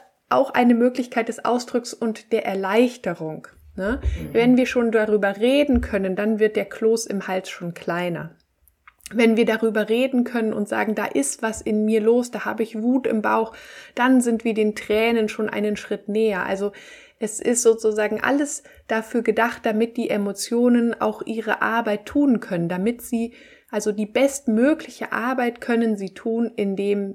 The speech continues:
Speaker 1: sie uns bewusst sind.
Speaker 2: Ja, und diese Sprache des Herzens, wie ich das auch gerne nenne, die unseren Kindern zu vermitteln, das geht ganz einfach, wenn wir das von klein auf machen und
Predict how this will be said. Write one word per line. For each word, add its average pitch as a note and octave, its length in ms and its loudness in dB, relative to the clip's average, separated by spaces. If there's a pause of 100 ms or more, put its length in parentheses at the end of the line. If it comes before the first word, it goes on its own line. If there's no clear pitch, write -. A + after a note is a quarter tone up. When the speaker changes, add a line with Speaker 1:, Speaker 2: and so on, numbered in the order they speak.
Speaker 1:
sie G3+ 300 -8
uns G3 320 -4
bewusst F#3 640 -4
sind. - 420 -16 (2250)
Speaker 2:
Ja, G#3 80 0
und A3+ 140 2
diese B3 180 4
Sprache G3 760 0
des G3 260 -4
Herzens, A3+ 720 -4
wie G3 120 -10
ich F3+ 100 -16
das F#3+ 180 -10
auch F#3 220 -14
gerne F3+ 260 -10
nenne, E3+ 460 -10
die D4+ 100 -20 (300)
unseren G#3+ 420 -4
Kindern C4 480 2
zu - 140 -8
vermitteln, C4 720 0
das - 240 -8
geht G#3+ 200 -6
ganz F#3 280 -6
einfach, G#3+ 580 -2
wenn G#3 160 -4
wir F#3+ 80 -6
das F3+ 160 -6
von F3 220 -10
klein E3+ 400 -6
auf F3 240 -8
machen G3+ 400 -10
und F#3+ 320 -12